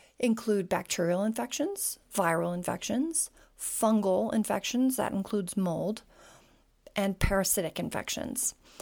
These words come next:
And the BloodSmart reports tell us which of these are likely affecting you and how likely each type is for you, so that we can focus treatment accordingly. And also, do we need to do more testing, deeper,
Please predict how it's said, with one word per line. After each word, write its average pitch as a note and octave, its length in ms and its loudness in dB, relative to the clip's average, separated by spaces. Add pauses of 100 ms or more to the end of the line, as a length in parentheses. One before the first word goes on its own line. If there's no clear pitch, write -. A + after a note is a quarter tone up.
(120)
And A#3+ 280 2
the B3+ 100 4
BloodSmart C4 640 2
reports - 560 0
tell A#3 240 -2
us G3+ 260 2 (100)
which A3 420 2
of C4+ 160 2
these G#3+ 360 2
are G3 140 2
likely F#3 480 0
affecting E3+ 560 -4
you A#3 420 2 (360)
and F#3 180 -2
how F#3 180 -2
likely F#3+ 520 0
each - 280 -4
type - 440 -6
is C#4+ 500 2
for - 200 -4
you, B3 540 2 (420)
so - 140 4
that C4 140 4
we C4 120 2
can C4 160 2
focus G#3+ 400 0
treatment F3+ 360 -4
accordingly. G#3 600 0 (320)
And C#4+ 300 4
also, A3 600 0 (140)
do A3+ 120 4
we A3+ 100 6
need G#3+ 200 4
to G#3 100 -2
do F#3+ 360 0 (300)
more G3 240 4
testing, F3+ 540 0
deeper, E3 480 -2